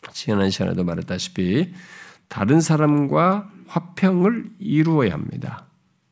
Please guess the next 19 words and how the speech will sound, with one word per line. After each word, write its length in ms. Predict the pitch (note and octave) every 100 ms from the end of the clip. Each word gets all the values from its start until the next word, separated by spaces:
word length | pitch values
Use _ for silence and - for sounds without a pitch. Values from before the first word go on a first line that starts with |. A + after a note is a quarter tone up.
| _ _ -
어, 400 | - A2 A#2 B2
화평의 360 | C3 C#3 A#2+ A2
선물을 480 | - C3+ C3+ A2+ F#2+
받은 280 | G2 A2+
사람들이, 680 | G#2+ G#2 G#2 G2+ A2 C#3 G#2+
하나님의 320 | G#2 A#2 A2
속한 360 | G2+ - G#2+ G2+
사람들은 600 | G#2 G#2+ G2+ G2 G#2+ D3 - - - - -
반드시 500 | - A#2+ D3 D3 D3+
그것이 500 | - A2 B2+ C3+ C3
삶에서 1000 | - - C3+ D#3 C3 G#2 F2+ F2+ F#2+ G#2 -
다른 280 | F#2+ A#2
사람과 340 | A2 A2+ A2+ G#2+
화평을 400 | C3+ C3+ D3 A#2+
이룬 120 | G#2
데서도 380 | G2+ G2 G2 G2+
나타나야 600 | G2+ - G2+ G2 E2+ E2
되는 200 | E2 D#2+
거죠. 260 | - -